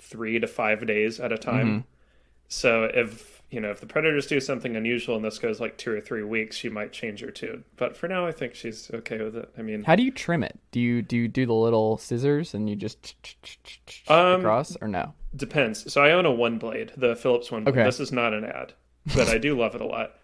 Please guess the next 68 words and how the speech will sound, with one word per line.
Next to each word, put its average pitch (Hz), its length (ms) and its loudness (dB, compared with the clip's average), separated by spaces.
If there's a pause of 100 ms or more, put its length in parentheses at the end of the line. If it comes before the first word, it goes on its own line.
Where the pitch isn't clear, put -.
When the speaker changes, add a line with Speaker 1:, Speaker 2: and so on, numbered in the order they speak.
Speaker 1:
So 131 180 2
I - 20 6
trim 175 300 2
around 151 160 6
the 120 80 -2
lips 117 240 0
a - 20 -4
little 117 160 2
bit 107 260 -4
and 117 120 -4
then 123 300 2
Speaker 2:
Mm. 120 40 0
Speaker 1:
up - 200 -6
towards 117 280 -2
the 117 60 -6
nose 107 280 -4
somewhat. 113 440 -10 (520)
Um, 117 600 4 (400)
and 117 240 0
in 123 100 0
the 120 80 -2
past 185 380 0
when 175 80 0
I've 131 100 -4
done 113 160 2
this, 110 180 -4
I've 110 200 -6
used, 120 300 -2
like, 120 160 -2
a, 110 160 0
a 120 120 0
beard 135 300 4
trimmer 107 280 -4
to 107 60 -6
sort 110 240 -4
of - 140 -10
get 113 160 0
it, 120 180 2
but 117 100 0
I 110 60 2
don't 123 180 0
find 123 260 4
Speaker 2:
Mm. 123 40 0
Speaker 1:
it - 80 -4
quite 110 260 -2
as 110 140 -2
successful. - 560 -10
So - 340 -4
I 123 100 2
will 160 120 4
be 175 140 2
honest, 117 260 -2
I 139 40 2
don't 185 100 -2
know 160 100 2
what 147 100 4
I'll 123 120 4
do 113 180 -2
with 110 160 0
it - 180 -6
if 107 120 -6
this 113 180 -4
goes 110 240 -6
on 107 220 -8
for - 160 -8
a - 40 -8
few - 220 -10
weeks. - 460 -14